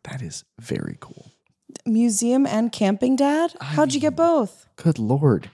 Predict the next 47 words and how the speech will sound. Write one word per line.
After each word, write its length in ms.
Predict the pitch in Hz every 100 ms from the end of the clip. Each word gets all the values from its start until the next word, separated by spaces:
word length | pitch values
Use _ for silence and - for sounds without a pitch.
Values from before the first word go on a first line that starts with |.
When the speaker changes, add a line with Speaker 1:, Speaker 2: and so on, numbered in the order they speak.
| _ _ _ _ _
Speaker 1:
"As 140 | 143 165
a 60 |
kid, 200 | - 254
I 80 | 147
would 120 | 120
tag 280 | - 135 139
along 260 | 156 165 117
to 80 |
help 200 | 120 131
out." 280 | 151 90 -
This 100 | 139
is 140 | 147 113
a 40 |
best 240 | 82 -
of 100 | -
situation. 500 | - - 55 - - -
Okay. 180 | - - - _ - - - - - -
Um, 340 | 120 120 117 -
"There 160 | 143
was 120 | 139
always 320 | - 160 262 233
an 80 | 143
evening 360 | 135 101 80
where 120 | 95 101
we 100 | 104
would 160 | 92
build 180 | 101 131
a 40 |
fire 420 | 165 87 69 67 98
and 120 | -
families 460 | - 101 117 135 -
were 120 | 127
encouraged 520 | 127 - 87 82 -
to 80 | -
share 380 | - - 73 76
scary 400 | - - 71 92
stories. 580 | - 110 139 - - - _ - - - - -
Someone's 640 | - - 160 226 220 -
dad 380 | 85 73 76 -
got 200 | 82 107
up 280 | 80 - - -
and 140 | 92 -
told 300 | - 98 101
the 80 |
most 540 | 90 90 107 147 - -
gruesome 500 | 95 107 131 151 143
tale 460 | - 110 98 57